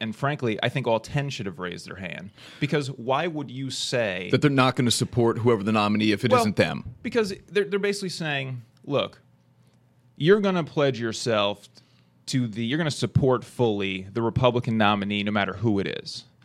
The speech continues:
Speaker 1: Why would anybody do that, though? I mean, it could be anybody who's not even on that stage. To me, that doesn't make sense.
Speaker 2: Right.
Speaker 1: I'm not gonna just stand here and say, "Yes, I'm gonna support somebody else." And the other nine could have raised their hands and said, "Well, what if it's Trump?"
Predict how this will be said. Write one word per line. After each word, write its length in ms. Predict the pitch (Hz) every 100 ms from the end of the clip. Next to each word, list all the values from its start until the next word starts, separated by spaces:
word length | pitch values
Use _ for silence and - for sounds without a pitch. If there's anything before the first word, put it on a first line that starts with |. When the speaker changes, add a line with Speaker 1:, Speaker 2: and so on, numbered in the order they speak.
| _ 151
Speaker 1:
Why 120 | 196
would 140 | 208
anybody 460 | 175 175 151 139 127
do 200 | 101 98
that, 200 | 87 -
though? 80 | -
I 40 | -
mean, 160 | 143
it 100 | 175
could 160 | 170 185
be 160 | 165 -
anybody 520 | 147 143 135 131 120
who's 200 | 127 123
not 140 | 127
even 180 | 117 110
on 200 | 123 131
that 180 | 117 110
stage. 580 | - 113 110 104 - - -
To 100 | 196
me, 80 | 196
that 140 | 156
doesn't 240 | 139 113 104
make 180 | 87
sense. 80 | 101
Speaker 2:
Right. 320 | 87 71 - - - -
Speaker 1:
I'm 180 | 143 185
not 160 | 160
gonna 220 | 147 117
just 240 | 107 110 - -
stand 280 | 117 117 113
here 120 | 101
and 120 | 104
say, 160 | 123 131
"Yes, 320 | 170 117 117
I'm 80 | 143
gonna 120 | 127
support 480 | - 101 113 92 -
somebody 460 | 117 104 98 92
else." 180 | 95 127 - - -
And 100 | 147
the 60 |
other 120 | 180 156
nine 280 | 147 190
could 120 | 175 143
have 60 |
raised 220 | 139 139
their 80 | 135
hands 260 | 127 131 139
and 80 | 120
said, 260 | 131 117
"Well, 120 | 127
what 140 | 127 131
if 100 | 127
it's 100 | -
Trump?" 400 | 185 165 -